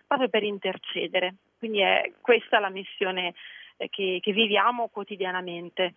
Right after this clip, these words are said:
E in questo intreccio, eh, sono arrivata a incontrare e a conoscere,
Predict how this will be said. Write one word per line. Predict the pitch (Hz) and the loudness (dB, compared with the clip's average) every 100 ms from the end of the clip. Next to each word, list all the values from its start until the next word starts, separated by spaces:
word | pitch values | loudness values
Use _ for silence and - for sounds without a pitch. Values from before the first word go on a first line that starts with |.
| _ | _
E | 226 226 | 2 4
in | 262 254 | 2 4
questo | 277 277 - - | 4 4 0 0
intreccio, | 226 226 233 262 226 - - 277 320 | 0 0 2 4 4 0 2 6 8
eh, | - 202 196 | 6 2 0
sono | - 196 | -4 -4
arrivata | 190 196 185 190 - 190 185 180 - | -4 -2 -2 -2 -2 0 2 0 0
a | 196 190 196 | 2 2 0
incontrare | 208 208 208 196 208 202 180 185 175 175 - | -6 -4 -6 2 4 6 4 2 2 2 0
e | 196 180 | -2 0
a | 170 175 | 0 -2
conoscere, | 214 196 180 185 208 196 185 180 | -4 -4 -2 -2 0 0 2 0